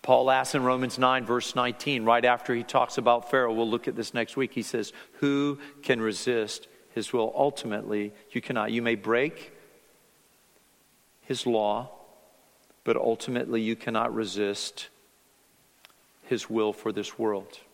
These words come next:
There are no accidents. Number two, not only is he the indisputable sovereign king of the earth, the greatest kings of the earth are still held accountable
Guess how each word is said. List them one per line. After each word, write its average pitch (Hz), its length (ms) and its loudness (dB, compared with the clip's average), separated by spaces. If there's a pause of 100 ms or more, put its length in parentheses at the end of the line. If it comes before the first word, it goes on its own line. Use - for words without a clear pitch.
(400)
There 107 100 0
are 107 120 2
no 117 200 -2
accidents. 104 800 -6 (600)
Number 135 260 4
two, 143 360 2
not 123 220 6
only 147 240 2
is 127 180 -2
he 147 80 2
the 139 180 2
indisputable 135 720 0
sovereign 127 380 2
king 131 220 -2
of 131 80 -2
the 131 160 2
earth, 104 400 -4 (760)
the 143 120 4
greatest 170 540 4
kings 170 340 4
of 139 120 2
the 165 120 6
earth 127 280 0
are 123 80 0
still 135 320 2
held 127 340 2
accountable 107 880 0